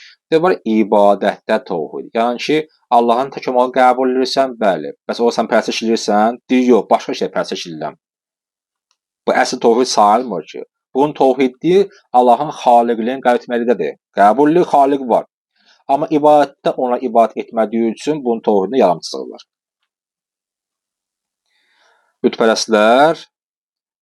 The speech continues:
dünyanın yaradıcısı Allaha bilirdilər. Amma ibadətə gələndə isə bütlərə ibadət edirdilər.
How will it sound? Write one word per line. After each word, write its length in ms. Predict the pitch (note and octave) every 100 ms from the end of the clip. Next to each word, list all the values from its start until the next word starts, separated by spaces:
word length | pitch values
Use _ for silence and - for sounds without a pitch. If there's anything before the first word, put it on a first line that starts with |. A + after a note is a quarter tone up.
| _ _ _
dünyanın 380 | A2+ G#2+ G2+ A2
yaradıcısı 720 | A2 G2+ G2 F2+ - G2+ A2
Allaha 420 | A2 G2+ G2 G#2+ -
bilirdilər. 480 | A#2 C3 F2 C#2 - _ _ _ _ B2+
Amma 240 | C3+ D3
ibadətə 680 | D3 C#3 C#3 C#3 D3 - D3+
gələndə 440 | C#3+ C3 C3 C3 C3
isə 180 | C#3+ D#3 F#3+ G#3 - _ _ _ _ _ _ _ _ -
bütlərə 320 | C3+ - A#2 F2+
ibadət 240 | D#2+ -
edirdilər. 380 | D2 - - -